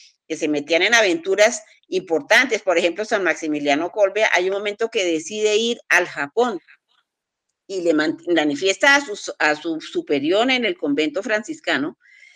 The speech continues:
que él quiere ir a Japón. Entonces, pues, por supuesto, le dice, "Usted no, ni siquiera conoce el japonés, ¿qué se va a ir a hacer allá?".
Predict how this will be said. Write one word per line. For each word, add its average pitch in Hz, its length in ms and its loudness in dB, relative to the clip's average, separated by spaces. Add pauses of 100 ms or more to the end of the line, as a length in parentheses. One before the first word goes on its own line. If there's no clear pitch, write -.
(200)
que 175 280 4
él 196 160 -2
quiere 277 380 6
ir 214 140 4
a 202 60 4
Japón. 175 420 -2 (600)
Entonces, 135 480 -8
pues, 208 180 -2
por 156 180 -4
supuesto, 156 460 -2
le 226 80 0
dice, 208 140 -2
"Usted - 280 -4
no, 240 220 -4
ni 240 160 0
siquiera 226 420 2
conoce 254 360 0
el 269 80 2
japonés, 180 640 -2
¿qué 220 180 4
se 262 140 2
va 254 80 2
a 233 80 4
ir 214 140 0
a - 20 2
hacer 226 220 0
allá?". 247 420 -2